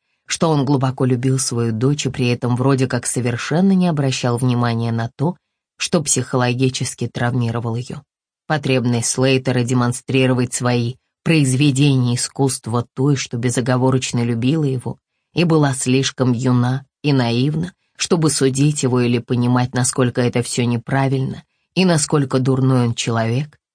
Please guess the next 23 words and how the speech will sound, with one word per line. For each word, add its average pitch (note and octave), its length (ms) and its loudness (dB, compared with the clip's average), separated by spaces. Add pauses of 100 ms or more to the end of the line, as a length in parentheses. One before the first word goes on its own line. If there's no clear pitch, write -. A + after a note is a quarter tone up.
(280)
оказалась B2+ 640 0
сильнее B2+ 480 2
его A#2 180 -4
совести. A#2 680 -4 (580)
Я F3+ 240 4
никогда D3+ 500 2
не D3 120 2
сомневалась, A#2+ 600 0
что - 240 -4
Джейн C3+ 400 2
много C3 400 2
чего A#2+ 280 -4
повидала. A#2+ 600 -4 (400)
Её D3 340 2
отношения B2+ 580 2
с - 100 -6
Полом C#3+ 420 2
были D3 240 4
слишком C3+ 640 0
уж A#2+ 120 0
близкими, C#3 760 -2
слишком D#3 600 2
глубокими, B2 760 -2